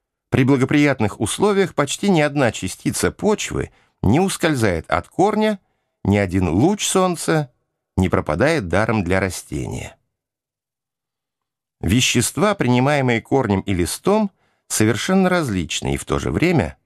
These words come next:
одинаково необходимы для растения. Очевидно, что для существования каждого из этих органов, для общего существования целого растения, необходимо, чтобы между обоими органами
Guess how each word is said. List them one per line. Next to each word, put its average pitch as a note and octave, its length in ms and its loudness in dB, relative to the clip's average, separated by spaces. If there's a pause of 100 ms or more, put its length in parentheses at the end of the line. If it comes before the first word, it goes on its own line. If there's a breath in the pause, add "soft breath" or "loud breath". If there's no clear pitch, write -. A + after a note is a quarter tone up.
(580)
одинаково B2+ 680 0
необходимы C3+ 580 0
для A#2+ 160 0
растения. F2+ 760 -4 (920)
Очевидно, D#3+ 760 0 (440)
что - 160 0
для C#3+ 160 2
существования D3 800 0
каждого F#2+ 420 -2
из G2 240 0
этих A2+ 340 -2
органов, G#2+ 640 -2 (380)
для A2+ 320 0
общего C#3+ 460 0
существования B2+ 800 0
целого A2+ 400 0
растения, F#3+ 680 0 (440)
необходимо, E3 640 2
чтобы F3+ 320 0
между C3 420 0
обоими A2+ 680 0
органами G3+ 640 0